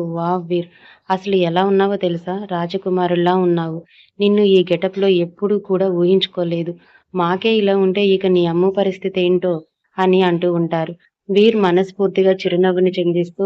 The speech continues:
"మీరు అలా అంటున్నారు కానీ అమ్ముని చూస్తే ఈ మాట అనరు. నేను తన పక్కన యావరేజ్‌గా కనిపిస్తాను కావచ్చు, నా అమ్ము పక్కన ఈ మాత్రం ఉండాలి కదా" అని అంటూ ఉంటాడు.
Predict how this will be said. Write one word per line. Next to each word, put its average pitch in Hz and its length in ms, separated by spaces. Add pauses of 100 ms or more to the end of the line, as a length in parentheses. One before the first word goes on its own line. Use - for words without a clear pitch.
(100)
"మీరు 180 360 (420)
అలా 180 200
అంటున్నారు 190 520
కానీ 180 380
అమ్ముని 185 400
చూస్తే 190 360 (100)
ఈ 175 160
మాట 170 340
అనరు. 170 300 (440)
నేను 190 260
తన 185 220
పక్కన 170 420 (120)
యావరేజ్‌గా 185 580
కనిపిస్తాను 170 640
కావచ్చు, 165 500 (440)
నా 190 180
అమ్ము 185 200
పక్కన 190 440
ఈ 175 180
మాత్రం 196 400
ఉండాలి 185 300
కదా" 175 280 (300)
అని 180 220
అంటూ 170 260
ఉంటాడు. 165 400